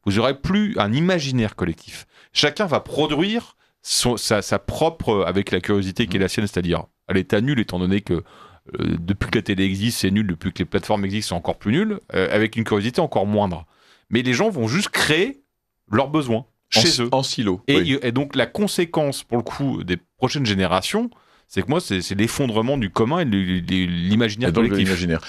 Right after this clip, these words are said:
Speaker 2: Alors c'est intéressant parce que je discutais récemment avec, euh, enfin je déjeunais même avec un ami qui travaille, enfin, qui investit dans les, les nouvelles technologies, et j'étais comme un lapin fou, et donc je lui demandais qu'est-ce qu'on va faire avec les enfants, qui est ma vraie question.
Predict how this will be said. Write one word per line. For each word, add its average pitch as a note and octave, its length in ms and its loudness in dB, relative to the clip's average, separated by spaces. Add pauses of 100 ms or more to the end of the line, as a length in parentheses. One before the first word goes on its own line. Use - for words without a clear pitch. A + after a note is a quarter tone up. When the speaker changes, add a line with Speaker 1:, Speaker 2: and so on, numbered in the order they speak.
(140)
Speaker 2:
Alors A#2+ 140 2
c'est - 80 -2
intéressant D3 340 0
parce D#3+ 140 0
que - 160 0
je A2+ 120 2
discutais C#3 420 -2
récemment A#2+ 380 0
avec, G2+ 180 0
euh, D#2 220 2
enfin D2 180 -2
je C#2+ 80 2
déjeunais A2 420 2
même F2 160 0
avec D2+ 140 0
un E2+ 80 0
ami G2+ 180 2
qui G#2+ 160 -4
travaille, F#2+ 480 2
enfin, D#2 160 -4
qui E2 140 -2
investit A2+ 580 -2 (140)
dans D#2+ 180 0
les, D2+ 160 0
les C#2+ 160 -2
nouvelles D#2 220 0
technologies, D#2 500 -6 (540)
et A#2 280 2 (540)
j'étais D2+ 520 -4
comme D2 180 -4
un C#2+ 40 -2
lapin C#2 300 -4
fou, - 320 -4
et - 20 2
donc F2 200 0
je D#2+ 80 -4
lui D#2 160 -4
demandais D2+ 360 -2
qu'est-ce G#2 200 -6
qu'on D#2+ 80 -10
va D2 80 -4
faire A#2+ 140 -4
avec G2 100 0
les F#2+ 100 0
enfants, D2 220 -4 (640)
qui G2 80 -2
est F#2 40 4
ma D#2+ 140 0
vraie D#2 160 2
question. D2+ 340 -8